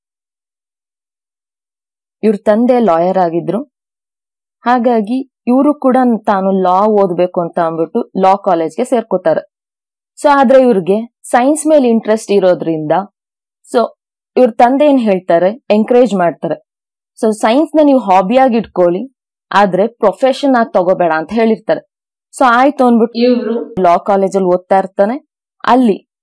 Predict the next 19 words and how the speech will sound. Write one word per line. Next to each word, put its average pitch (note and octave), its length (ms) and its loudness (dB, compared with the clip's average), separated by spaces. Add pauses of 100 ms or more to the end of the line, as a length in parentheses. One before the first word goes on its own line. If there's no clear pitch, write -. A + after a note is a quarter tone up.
(180)
law A#3 160 4
lecturers C#4 720 0
ಜೊತೆ - 380 -2 (240)
science A#3+ 440 -2
lecturers G3 560 -2
ನು A3+ 80 0
ಕೇಳಿಸ್ಕೊತಾ B3 520 -2
ಇರ್ತಾನೆ. - 420 -6 (1300)
So, F4 60 2 (120)
ಅದಾದ್ಮೇಲೆ C#4+ 580 2
ಇನ್ನು B3+ 200 4
ಸೆವೆಂಟೀನ್ C#4 680 0
ಸಿಕ್ಸ್ಟಿ B3+ 360 -2
ಫೋರ್ G3+ 280 0
ಅಲ್ಲಿ F3+ 180 2
ಇವ್ರು, E3+ 340 -2 (880)
ಇವ್ರಿಗೆ F#3+ 400 0 (1040)
ಲಾಯರ್ D4 440 4
ಆಗಿ F#3+ 480 -2